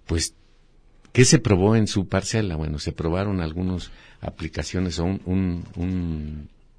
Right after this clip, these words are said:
paquete tecnológico, desde el tratamiento de la semilla,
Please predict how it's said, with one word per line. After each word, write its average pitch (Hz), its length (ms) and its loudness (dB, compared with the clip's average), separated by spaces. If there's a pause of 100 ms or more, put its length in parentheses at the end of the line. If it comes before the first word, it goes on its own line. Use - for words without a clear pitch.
(140)
paquete 98 380 -2
tecnológico, 113 920 -2 (720)
desde 82 300 0
el 76 100 -4
tratamiento 87 540 0
de 92 60 0
la 95 80 -2
semilla, 131 840 0